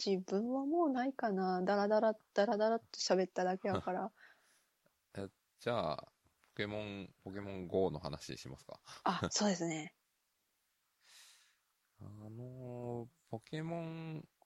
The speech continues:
Speaker 2: ゴー、まあ、これもあの、岩田さんの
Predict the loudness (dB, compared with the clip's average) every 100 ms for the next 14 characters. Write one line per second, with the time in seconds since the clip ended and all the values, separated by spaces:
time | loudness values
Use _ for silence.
0 | _ _ -6 0 4 6 6 6 2 -4
1 | _ _ _ 2 2 2 0 -2 0 0
2 | 2 2 2 2 0 0 -2 0 -4 -6
3 | -4 -4